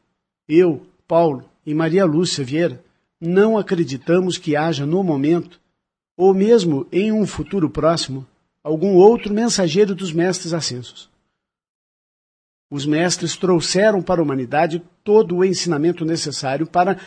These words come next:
conectar cada filho da luz ao seu santo Cristo pessoal, à presença Eu Sou e aos mestres ascensos.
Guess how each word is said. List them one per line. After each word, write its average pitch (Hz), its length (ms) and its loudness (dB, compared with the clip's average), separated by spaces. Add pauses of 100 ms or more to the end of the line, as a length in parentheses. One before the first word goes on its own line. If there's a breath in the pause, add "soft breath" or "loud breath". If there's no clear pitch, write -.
(140 loud breath)
conectar 214 640 0
cada 196 280 0
filho 165 360 -4
da 131 100 -2
luz 147 360 -2 (220 soft breath)
ao 175 160 -2
seu 185 140 -2
santo 196 320 -2
Cristo 175 260 -6
pessoal, 147 540 -4 (200 loud breath)
à 180 180 -4
presença 190 520 -2
Eu 139 80 -6
Sou 175 360 -2 (200 loud breath)
e 165 100 -2
aos 185 200 0
mestres 190 480 0
ascensos. 131 580 -10